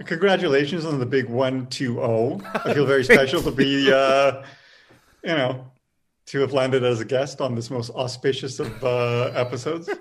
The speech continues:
Speaker 2: <laughs> I am grateful to have you.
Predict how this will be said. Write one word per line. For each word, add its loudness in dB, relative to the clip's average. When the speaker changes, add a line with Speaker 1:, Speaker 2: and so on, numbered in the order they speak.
Speaker 2:
<laughs> -10
I -8
am -10
grateful -8
to -6
have -4
you. -12